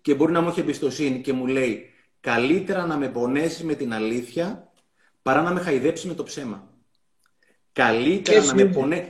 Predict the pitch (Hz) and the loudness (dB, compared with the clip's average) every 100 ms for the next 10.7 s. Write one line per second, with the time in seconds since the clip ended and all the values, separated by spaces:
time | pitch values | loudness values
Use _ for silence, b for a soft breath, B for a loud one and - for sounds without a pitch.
0 | - - 202 208 220 262 214 - 143 - | -14 2 4 6 4 4 0 -6 -8 -8
1 | - 147 - 233 294 285 - 139 143 170 | -8 -8 -4 -4 -4 -6 -8 -8 -6 -4
2 | 156 135 147 175 190 156 240 - 262 202 | -2 -2 0 0 -2 -4 -8 -8 -8 -4
3 | 285 285 269 220 170 139 117 - _ _ | -2 -4 -6 -6 -4 -4 -6 -10 _ _
4 | - 175 220 196 208 226 220 175 196 190 | -8 -6 -4 -4 -4 -4 -6 -6 -4 -4
5 | - - _ 175 165 170 160 151 214 247 | -4 -12 _ -2 -2 0 -2 0 -2 -2
6 | 196 175 151 - 156 196 - _ _ _ | 0 -2 -2 -6 -10 -10 -14 _ _ _
7 | 175 190 - 190 175 185 185 185 185 170 | -6 -4 -2 -2 0 0 -2 -4 -4 -2
8 | 175 185 165 175 180 175 196 185 175 156 | 0 0 -4 -6 -6 -6 -6 -8 -8 -8
9 | 135 147 b b b - 151 165 165 165 | -6 -8 b b b -4 -2 -2 -4 -4
10 | 202 226 214 202 220 220 | -2 0 -2 0 0 -2